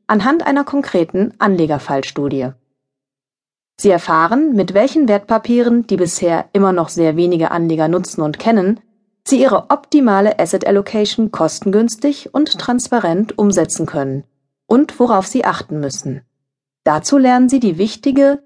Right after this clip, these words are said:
Drei-Stufen-Methode von mir kennen. Für wen ist dieses Buch geeignet? Dieses Buch sollten unbedingt alle Anleger, Vermögende und Unternehmer lesen,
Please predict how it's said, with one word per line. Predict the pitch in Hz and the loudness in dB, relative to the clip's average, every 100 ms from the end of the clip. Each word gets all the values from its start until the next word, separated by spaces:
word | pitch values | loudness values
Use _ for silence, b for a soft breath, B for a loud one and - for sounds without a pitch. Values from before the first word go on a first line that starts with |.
| - | -4
Drei-Stufen-Methode | 175 190 240 - 185 - 160 151 151 143 | 0 0 -2 -2 -2 -2 -4 -4 -4 -6
von | 165 156 | -4 -6
mir | 151 135 | -6 -6
kennen. | 147 139 131 - _ _ _ _ _ _ | -6 -6 -6 -10 _ _ _ _ _ _
Für | - 196 | 0 2
wen | 180 254 320 | 4 2 2
ist | 302 - | -2 -2
dieses | 262 247 - | -4 -4 -2
Buch | 185 175 - | -4 -4 -4
geeignet? | 165 240 269 165 143 - _ _ _ _ _ _ _ _ _ 277 | -4 -2 -4 -6 -8 -12 _ _ _ _ _ _ _ _ _ 2
Dieses | 302 320 | 4 2
Buch | - 220 247 - 214 | 0 0 0 -2 -8
sollten | - 190 190 180 190 | 0 0 0 -2 0
unbedingt | 233 269 269 262 247 | 2 2 2 0 0
alle | 247 262 - | -2 -2 0
Anleger, | 196 196 202 208 214 | 2 2 2 0 -2
Vermögende | - 185 180 190 208 196 202 | -6 -4 0 2 2 2 0
und | - 180 | 0 -4
Unternehmer | - 165 160 160 160 165 | -4 -4 -2 -2 0 0
lesen, | 180 180 196 196 | 0 0 -2 -2